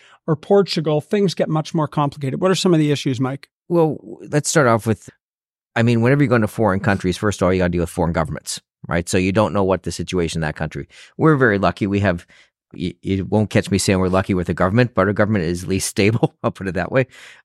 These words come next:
Speaker 2: which is a luxury in the world because many places don't have stable governments. You go to South America, you can get a beautiful place, but all of a sudden a new government would take over. So rules can change quite a bit.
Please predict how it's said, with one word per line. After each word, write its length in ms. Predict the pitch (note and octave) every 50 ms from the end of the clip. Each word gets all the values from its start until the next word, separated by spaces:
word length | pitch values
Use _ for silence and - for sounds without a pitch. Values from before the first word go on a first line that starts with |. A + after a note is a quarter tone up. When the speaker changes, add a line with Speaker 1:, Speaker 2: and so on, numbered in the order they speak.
| _ _
Speaker 2:
which 280 | - A2+ A2+ A2+ - A#2
is 120 | A2 G2+
a 80 | A2 G2+
luxury 460 | G#2+ B2 D#3 C#3+ G#2+ F#2 D#2+ C2+ E2
in 80 | F2+ F2
the 60 | E2+
world 300 | F2 F2+ C#2 A#1+ D2+ -
because 320 | G2 F2 G#2+ G2 F#2 E2+
many 240 | F#2+ G#2 G#2+ A2+ A2+
places 380 | - - G#2+ G2+ G2 - G2+ -
don't 180 | - G2 G2
have 420 | F2+ F2+ G2 A2 G#2 F#2 G2 - - -
stable 380 | - - - G2 F#2+ F2 F2
governments. 400 | D#2 G2 A2 A2 G2 D#2+ - -
You 40 | - F2
go 20 | F2+
to 80 | E2+
South 300 | - - F2+ F2 F#2 -
America, 540 | E2+ E2+ F2+ F#2+ F#2+ F#2+ - - G2 G2 G2+ - - - - _ _
you 100 | F#2+ F2
can 120 | F#2+ F#2+
get 160 | F2 F#2 E2+
a 20 | D#2+
beautiful 340 | F#2 G2+ G#2 G2 - F#2
place, 340 | - - D#3+ D3+ C3 G#2+ -
but 140 | - - G2
all 100 | F#2+ F#2+
of 40 | F#2+
a 20 |
sudden 220 | - - D#2 E2+ E2+
a 20 |
new 140 | E2+ F#2+ E2+
government 340 | - F2+ E2 E2 E2+ - -
would 100 | D#2+ -
take 200 | - D2 - -
over. 240 | C#2+ C2+ A#1+ C2 G#2+
So 160 | - - F2+
rules 340 | F2 E2+ F2+ F2 E2 E2 -
can 140 | - C#2+ -
change 320 | - F2 D2+ D#2 D#2+ -
quite 180 | - - G1+ G#1+
a 40 | -
bit. 220 | - - - -